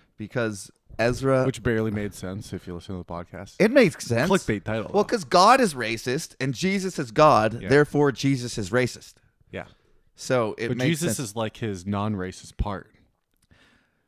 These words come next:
Speaker 2: It's
Speaker 1: Yeah.
Speaker 2: a, it's a part of his personality that's like, "Hey, hey, hey. Maybe take the hood off."
Speaker 1: <laughs>
Speaker 2: You know what I mean?
Speaker 1: Uh, Jesus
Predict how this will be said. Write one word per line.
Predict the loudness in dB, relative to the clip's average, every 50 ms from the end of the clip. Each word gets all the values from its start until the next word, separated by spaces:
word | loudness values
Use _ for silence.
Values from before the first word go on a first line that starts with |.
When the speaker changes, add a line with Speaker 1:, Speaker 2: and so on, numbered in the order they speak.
| _ _ _
Speaker 2:
It's | -2 -2 0 0
Speaker 1:
Yeah. | 0 0
Speaker 2:
a, | -2 -2
it's | -4 -2
a | 0
part | 2 4 4 4
of | 2
his | -2 -2
personality | 0 0 0 0 0 0 2 4 4 4 4 2
that's | 2 0 0 -2 -4
like, | -6 -4
"Hey, | -4 -2 -2 0
hey, | 0 0 0 0
hey. | -2 -2 -2 -2 -2 -4 -6 -8 _ _ _ _ _ _ _ _ _ _ _ _ _ _ _ _ _ _ _ _ _ _
Maybe | -4 -2 -2 -2
take | -2 -2 -2 -2 0
the | -2 -2
hood | -2 -2 -4
off." | -6 -8 -10 -14 -16 -18 -18 -20
Speaker 1:
<laughs> | -20 -4 2
Speaker 2:
You | 4 4 4 2 -2 -10 -6 -2 -2 -2
know | -2 -2
what | -2 0
I | 0
mean? | 2 0 0 -2 -8 -16 -20 _ _ _ _ _ _ -20 -20 -20 -20 -20 _ _ _ _ _ _ _ _ _ _ _ -2
Speaker 1:
Uh, | 2 2 4 4 4 2 2 0 -4 _ -20 _ _ _
Jesus | -8 -6 -4 -4 -2 0 0 0 -2 -4 -8